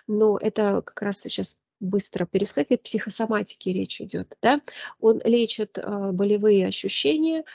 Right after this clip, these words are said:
а, но боль не уходит. Тогда человеку идет импульс идти дальше. Он, у, у, к нему приходит вот второй слой,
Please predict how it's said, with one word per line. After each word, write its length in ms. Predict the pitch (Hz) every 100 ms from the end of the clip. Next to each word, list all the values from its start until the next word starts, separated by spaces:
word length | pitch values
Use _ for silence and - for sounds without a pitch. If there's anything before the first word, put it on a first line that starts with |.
| - - -
а, 260 | 202 214
но 260 | 214 247 294
боль 240 | 190 240 254
не 100 | 226
уходит. 720 | 247 - - 226 202 165 - -
Тогда 420 | 196 202 254 294
человеку 600 | - 220 208 254 - - -
идет 280 | 202 220 -
импульс 460 | 254 240 220 214 -
идти 260 | 202 -
дальше. 580 | 220 233 180 196 - - - - - -
Он, 220 | 214 254 -
у, 100 | 143 - - 82 -
у, 40 | -
к 120 | -
нему 180 | 220 254
приходит 540 | 262 214 - 240 233 196
вот 160 | 208
второй 420 | - 208 208 262
слой, 520 | 247 - 208 226 214